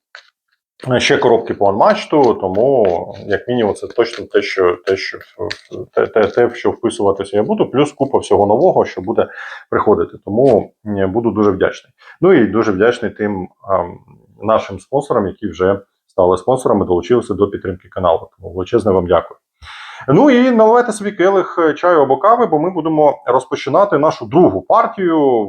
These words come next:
в, м, соло-режимі і дивитися, що ми з тим можемо зробити.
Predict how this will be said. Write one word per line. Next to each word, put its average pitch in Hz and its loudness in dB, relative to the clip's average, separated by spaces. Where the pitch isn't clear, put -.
в, 139 2
м, 104 -2
соло-режимі 156 2
і 151 4
дивитися, 131 2
що 123 -2
ми 120 0
з - -16
тим 110 -6
можемо 95 -6
зробити. - -14